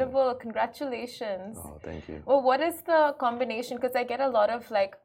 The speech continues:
Speaker 1: high fashion meets street fashion from your collection, from what I saw on Instagram. So is that what your collection is? Like, what is an amalgamation of?
Speaker 2: So, uh, basically, the,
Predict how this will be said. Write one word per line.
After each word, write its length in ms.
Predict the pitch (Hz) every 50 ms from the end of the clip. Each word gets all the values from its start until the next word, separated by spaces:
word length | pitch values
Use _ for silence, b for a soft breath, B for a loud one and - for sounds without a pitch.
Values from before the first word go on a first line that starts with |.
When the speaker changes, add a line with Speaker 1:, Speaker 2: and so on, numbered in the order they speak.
| _ _ _
Speaker 1:
high 240 | - - 220 214 226
fashion 560 | - - 220 208 220 - - 240 226 220 214
meets 240 | 208 208 208 208 -
street 320 | - - 233 220 220 -
fashion 420 | - 220 202 208 202 - 220 214 214
from 240 | - - 214 202 196
your 100 | 208 214
collection, 560 | 208 208 202 202 196 196 - - - 247 262
from 160 | 247 247 214
what 160 | 196 196 202 202
I 100 | 208 208
saw 140 | 208 214 202
on 100 | 190 185
Instagram. 720 | - - 190 208 208 - - 220 196 190 180 180 185 202
So 300 | - - 208 202 202 202 B B B B
is 260 | - - 220 214 - -
that 300 | 233 220 214 214 - -
what 240 | - 202 214 214 208
your 80 | 226 220
collection 480 | - 214 196 196 196 - - - 208 190 185 -
is? 280 | - 180 185 196 - -
Like, 120 | 202 202
what 120 | - 196 190
is 120 | 196 -
an 100 | 202 196
amalgamation 680 | 190 185 180 165 175 175 180 180 175 175 175 - - -
of? 160 | - - - - -
Speaker 2:
So, 720 | - - - - - 120 113 113 113 117 117 117 113 - - 110
uh, 300 | 98 95 95 92 92 - - 123
basically, 720 | 113 107 110 110 - 151 - - 143 147 151 151 143 120 - - - 95 - 113
the, 80 | 110 110